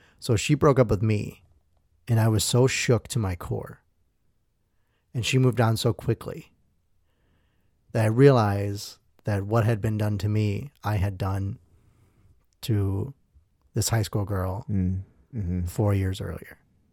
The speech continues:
Speaker 2: Yeah. Comes around.
Speaker 1: It, it, it c-, yeah, I, I
Speaker 2: Came
Speaker 1: think
Speaker 2: around.
Speaker 1: it's, I think it came
Speaker 2: Yeah.
Speaker 1: around. And,
Speaker 2: Yeah.
Speaker 1: um, I,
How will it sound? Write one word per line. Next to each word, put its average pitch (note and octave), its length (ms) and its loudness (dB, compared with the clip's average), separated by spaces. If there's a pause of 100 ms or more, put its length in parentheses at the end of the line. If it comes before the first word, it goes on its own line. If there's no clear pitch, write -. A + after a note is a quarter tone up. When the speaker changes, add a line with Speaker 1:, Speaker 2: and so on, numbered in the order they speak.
(220)
Speaker 2:
Yeah. F#2 240 2 (1400)
Comes G2 280 0
around. F#2+ 300 2 (380)
Speaker 1:
It, C3+ 200 2
it, A#2+ 180 -2 (340)
it - 200 -18
c-, - 160 -14
yeah, C#3+ 420 4
I, D3 160 6
I D#3 40 4
Speaker 2:
Came - 240 8
Speaker 1:
think G#2 140 8
Speaker 2:
around. - 20 8 (160)
Speaker 1:
it's, - 80 -10
I C3+ 100 4
think C#3 180 4
it C#3 120 4
came D3 220 6
Speaker 2:
Yeah. C#3 60 8
Speaker 1:
around. C3 380 4
And, B2 260 4
Speaker 2:
Yeah. F2 260 4 (460)
Speaker 1:
um, A#2 520 0 (960)
I, A#2 580 4